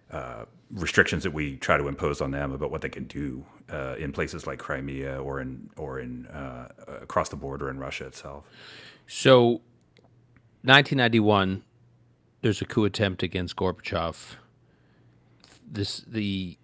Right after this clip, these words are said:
Speaker 2: the Gorbachev seems to have secured the situation, but, like, four, four or five months later, he steps down.
Speaker 1: Yep.
Speaker 2: So could we be seeing a version of that now? It may not be four months. It could be eight months.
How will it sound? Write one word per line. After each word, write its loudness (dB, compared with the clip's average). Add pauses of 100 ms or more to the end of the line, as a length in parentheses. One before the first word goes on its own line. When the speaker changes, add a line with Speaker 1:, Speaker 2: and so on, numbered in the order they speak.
(120)
Speaker 2:
the -2 (220)
Gorbachev 4
seems -2
to -4
have -4
secured 0
the -6
situation, -6
but, -6
like, -8
four, -2 (140)
four 0
or -2
five 0
months -6
later, -6 (480)
he -10 (260)
steps -8
down. -14 (600)
Speaker 1:
Yep. -6 (320)
Speaker 2:
So -2 (640)
could 0
we 4
be 2
seeing 0
a -4
version -2
of -6
that -2
now? -4
It -6
may -12
not -16
be -14
four -8
months. -4
It -16
could -8
be -12
eight -2
months. -4